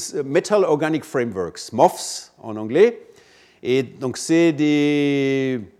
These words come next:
catalyseurs, c'est des molécules qui ont des propriétés de stockage de gaz, de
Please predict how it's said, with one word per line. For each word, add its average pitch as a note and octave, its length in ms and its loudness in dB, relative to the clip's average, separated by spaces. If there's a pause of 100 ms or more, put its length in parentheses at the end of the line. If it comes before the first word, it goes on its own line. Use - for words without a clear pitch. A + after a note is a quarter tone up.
(300)
catalyseurs, D#3 920 4
c'est C#3+ 240 -4
des C3 880 -2
molécules D3+ 640 -2
qui C#3 180 -8
ont C3 60 -4
des C3+ 140 -4
propriétés C#3+ 500 -8
de B2+ 160 -8
stockage - 1300 -10
de A#2+ 380 -6
gaz, G#2+ 600 -6
de G#2+ 760 -8